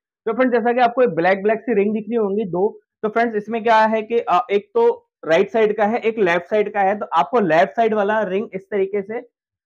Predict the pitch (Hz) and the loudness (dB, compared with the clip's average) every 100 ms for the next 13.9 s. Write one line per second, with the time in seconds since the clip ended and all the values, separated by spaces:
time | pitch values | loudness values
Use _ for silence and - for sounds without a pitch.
0 | _ 175 170 170 190 190 226 214 247 254 | _ -6 0 0 0 -2 -2 -4 -2 -2
1 | 247 247 - 165 170 165 170 175 170 - | -4 -10 -2 0 0 -2 -4 -6 -12 -14
2 | 220 240 _ _ _ _ _ _ _ _ | -14 -14 _ _ _ _ _ _ _ _
3 | _ _ _ _ _ - 175 220 262 - | _ _ _ _ _ -14 -6 -4 -4 -8
4 | _ _ _ _ _ _ _ _ _ _ | _ _ _ _ _ _ _ _ _ _
5 | _ _ _ _ _ _ _ 92 90 _ | _ _ _ _ _ _ _ _ _ _
6 | _ _ _ _ _ _ _ _ _ _ | _ _ _ _ _ _ _ _ _ _
7 | _ _ _ 226 233 262 254 _ _ _ | _ _ _ -4 -2 -4 -6 _ _ _
8 | 139 175 254 269 - - 202 233 233 185 | -4 -2 -2 -4 -10 -2 0 0 0 -2
9 | 214 220 202 214 202 226 143 135 151 190 | -2 -4 -4 -6 -4 -4 -6 -4 -2 -2
10 | 160 170 - 131 190 - _ _ 160 226 | -4 -8 -12 -8 -6 -8 _ _ -14 -6
11 | 254 233 240 233 220 233 214 214 208 233 | -4 -2 -2 -2 -2 -2 -4 -6 -6 -4
12 | 190 214 214 170 180 214 214 208 214 240 | -2 -2 -2 -2 -2 -4 -6 -6 -4 -4
13 | 240 214 220 190 175 147 135 101 - | -4 -4 -4 -4 -2 -2 -4 -8 -8